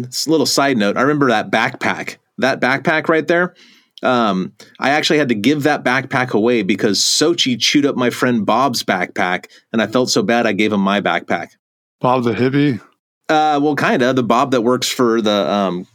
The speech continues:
Speaker 1: the, uh, uh, the Watts Music Conservancy. He works at, um, Flea from Red Hot Pi-, Re-, the Red Hot Chili Peppers band, you know? Flea and, um, Norby and all those guys from, um, Fishbone, they have a music school for inner city kids, and, uh, Bob is the director of it.
Speaker 2: Oh, cool.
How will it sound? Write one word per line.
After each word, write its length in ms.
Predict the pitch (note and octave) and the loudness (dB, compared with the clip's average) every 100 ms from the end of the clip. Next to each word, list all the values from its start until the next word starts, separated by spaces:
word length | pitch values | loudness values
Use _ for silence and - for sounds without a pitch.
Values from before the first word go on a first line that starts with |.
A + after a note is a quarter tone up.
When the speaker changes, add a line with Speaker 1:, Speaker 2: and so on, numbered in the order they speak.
| _ - | _ -4
Speaker 1:
the, 80 | |
uh, 500 | F#2+ D#2+ F2+ F2+ E2 C#2 | -4 -2 -4 -4 -4 -6
uh, 120 | G2+ | -4
the 120 | G2+ | 0
Watts 280 | G2+ B2+ - | 0 0 0
Music 240 | B2 A#2+ | 0 0
Conservancy. 600 | C3+ C#3 C#3+ D3+ D3 E3+ _ _ _ - | 0 2 2 0 0 -2 _ _ _ 0
He 60 | D3 | 2
works 260 | E3+ - | 2 2
at, 100 | D#3 | 2
um, 220 | C3+ C3 | 2 2
Flea 480 | B2 - D#3 G3 B2 | 0 0 0 2 0
from 240 | G2+ A#2+ A#2 | 0 0 2
Red 140 | C3 | 2
Hot 220 | C#3 G#2+ | 0 0
Pi-, 100 | - | -2
Re-, 300 | - A2 C#3 | -4 -4 -2
the 100 | C3+ | 0
Red 140 | C3 C#3+ | 2 2
Hot 140 | C#3+ | 0
Chili 220 | C#3 D3 | 2 0
Peppers 440 | D3 D3 D3 C#3+ C#3+ | 2 0 0 0 0
band, 280 | C#3+ D3+ D#3 | -2 0 -2
you 60 | |
know? 140 | D3+ D3+ - - | -2 -4 -8 -12
Flea 640 | - - D3+ F3 F3+ F3 D#3 | -10 -2 0 2 2 2 2
and, 220 | C#3 C3 | 2 2
um, 300 | B2 A#2+ A2+ | 2 2 2
Norby 600 | A#2+ C#3 C#3 C#3 C#3 B2+ | 2 2 2 2 2 0
and 160 | A2 A2+ | 0 2
all 120 | A#2 | 2
those 180 | B2 A#2+ | 2 2
guys 260 | B2 A#2 | 0 0
from, 220 | - A#2+ | 0 0
um, 220 | F#2+ G2+ G2 | 0 0 0
Fishbone, 480 | C#3 - A#2 G2+ | 0 0 0 0
they 80 | G2+ | 0
have 160 | B2 A2 | 0 0
a 80 | G2 | 2
music 440 | A#2 C3+ A#2+ - | 2 2 -2 -4
school 500 | - - A2+ E2 D#2 | -8 -2 -2 -2 -4
for 180 | - A2+ | -2 -2
inner 160 | A2+ | 0
city 260 | G2 B2+ A#2 | 0 0 0
kids, 380 | F#2+ F#2+ - - - _ | -2 -2 -4 -10 -14 _
and, 160 | A2+ G#2+ | -2 0
uh, 80 | G2+ | 0
Bob 300 | G2 A2+ A2 | 0 0 0
is 100 | G2+ | -2
the 60 | |
director 360 | G2+ G#2+ G#2+ F#2 | -2 -2 0 -2
of 100 | E2+ | -2
it. 120 | D#2+ _ _ _ _ _ _ _ | -8 _ _ _ _ _ _ _
Speaker 2:
Oh, 180 | - D3 | -2 -2
cool. 520 | - D3 D#3 B2 G2+ | 0 0 2 0 -4